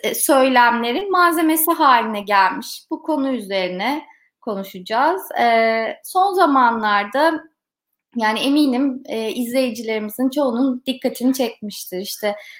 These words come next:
internete girdiğimiz zaman karşımıza ilk çıkan şey işte Suriyeliler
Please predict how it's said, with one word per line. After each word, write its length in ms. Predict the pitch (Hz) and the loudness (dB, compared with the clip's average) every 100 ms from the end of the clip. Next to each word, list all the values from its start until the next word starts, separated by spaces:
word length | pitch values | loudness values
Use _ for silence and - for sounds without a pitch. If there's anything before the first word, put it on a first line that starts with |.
| - | -6
internete 560 | 311 302 311 269 254 294 | 0 4 6 4 4 0
girdiğimiz 560 | 254 277 240 240 190 185 | 0 0 0 -2 -2 -4
zaman 340 | 196 254 269 | 0 0 2
karşımıza 640 | 277 240 240 - 240 233 | 2 2 2 0 -2 0
ilk 280 | 226 262 - | -2 -2 -6
çıkan 400 | - - 196 180 | -12 -6 -2 -2
şey 220 | 190 269 | -2 -4
işte 240 | 254 - 285 | -4 -6 -6
Suriyeliler 840 | - 311 285 226 202 196 247 311 | -2 0 0 0 -2 2 4 4